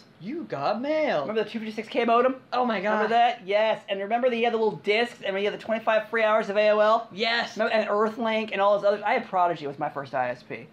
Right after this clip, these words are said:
Speaker 2: Out of White Plains, New York. Prodigy. Oh, yeah. And I remember, like, back before, like, usernames were usernames, they were, like, these, like, cryptic, like, like, cryptic strings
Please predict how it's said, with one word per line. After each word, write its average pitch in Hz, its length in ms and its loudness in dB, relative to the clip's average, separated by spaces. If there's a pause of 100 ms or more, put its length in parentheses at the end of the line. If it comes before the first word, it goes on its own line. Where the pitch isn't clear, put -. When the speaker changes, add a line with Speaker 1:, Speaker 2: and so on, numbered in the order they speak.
(140)
Speaker 2:
Out 156 100 -4
of 135 100 -4
White 208 220 0
Plains, 220 320 -2
New 214 120 -2
York. 170 340 -2 (180)
Prodigy. 151 560 -6 (760)
Oh, 220 100 6
yeah. 160 300 -2
And 196 80 -2
I 240 60 0
remember, 262 220 -2
like, 220 160 -2
back 214 260 -2
before, 202 260 -4
like, 175 160 0
usernames 196 380 -6
were 170 100 -4
usernames, 180 520 -2
they 185 100 -2
were, 175 80 0
like, 175 160 0
these, 165 160 -12
like, - 240 -4
cryptic, 208 680 -6
like, 180 220 -2 (460)
like, - 220 -4 (520)
cryptic - 460 -8
strings 202 720 -4